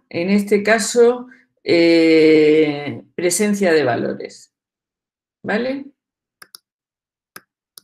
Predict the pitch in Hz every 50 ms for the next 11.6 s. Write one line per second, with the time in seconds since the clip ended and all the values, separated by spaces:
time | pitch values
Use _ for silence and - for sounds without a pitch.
0 | _ _ _ _ _ _ _ _ - - - 214 226 240 247 240 - - - _
1 | _ _ _ _ _ _ _ _ _ _ - 175 180 180 170 160 170 156 143 -
2 | 151 151 147 143 143 143 135 131 135 143 135 135 139 139 139 139 - - 214 233
3 | 226 226 - 254 262 254 233 - 139 143 - - 156 156 - - - - - -
4 | 127 127 143 143 147 151 151 139 143 139 143 143 143 135 127 139 135 131 131 131
5 | 117 104 101 - - - - - _ _ _ - 151 151 147 147 147 147 147 135
6 | 139 135 131 127 - 131 131 127 202 220 220 208 - - 226 240 247 254 269 262
7 | - - _ _ _ _ _ _ _ _ _ _ _ _ _ _ _ _ _ -
8 | - _ _ _ _ _ _ _ _ _ _ _ _ _ _ - - _ _ _
9 | _ _ _ _ _ _ _ _ _ _ _ _ _ _ _ _ _ - 151 151
10 | 151 - 214 214 214 208 - 226 240 247 247 - - 156 147 156 156 156 156 160
11 | 165 180 190 196 185 160 127 113 - - - _